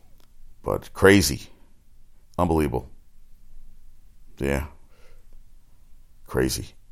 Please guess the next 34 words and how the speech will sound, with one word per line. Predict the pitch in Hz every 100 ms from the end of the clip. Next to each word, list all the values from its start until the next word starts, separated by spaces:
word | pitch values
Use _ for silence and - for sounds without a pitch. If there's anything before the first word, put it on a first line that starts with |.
| - -
And | 76 71
John | 92 80
Johnson | 82 80 69
made | 71
a | 65
hell | - 87 80 67 - -
of | 62
a | 60
freaking | - 73 65 69 62 60 - - -
interception | 73 80 73 80 - 58
return. | 58 62 - - - - -
L-, | -
Lonzo | 104 107
Ball | 101 104
saw | 107
last | 98 90 101
night | 87
him | 87
get | 85
hurt. | 82 92 82
He's | 76 -
gonna | 85
be | 80 82
out | 78 - - - -
four | - 110
to | 104
six | 101 -
weeks | 98
with | 76 78
a |
grade | 82 98 98
three | - 90 -
ankle | 85 64
sprain | 60 - 58 53